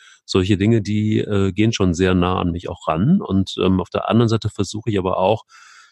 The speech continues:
trotzdem irgendwie n-, das Ganze nüchtern zu sehen und einen klaren Kopf zu behalten und dann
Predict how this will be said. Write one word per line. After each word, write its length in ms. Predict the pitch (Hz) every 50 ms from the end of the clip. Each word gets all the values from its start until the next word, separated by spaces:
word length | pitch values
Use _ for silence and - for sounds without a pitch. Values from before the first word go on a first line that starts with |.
| _ _ _ _ _ _
trotzdem 520 | - - 107 104 - - 104 104 101 101 104
irgendwie 340 | 101 98 104 95 98 95 95
n-, 220 | 95 95 98 87
das 160 | 98 92 -
Ganze 240 | 104 98 - 101 101
nüchtern 320 | 101 104 113 - - 78 78
zu 120 | - 85
sehen 240 | 78 87 82 82 85
und 60 | 85
einen 80 | 85 -
klaren 280 | - 92 85 87 90
Kopf 200 | - - 110 -
zu 140 | - - 85
behalten 600 | 78 76 - - 78 82 - _ 101 104 101 104
und 200 | 104 92 85 -
dann 360 | 104 90 90 95 92 92 90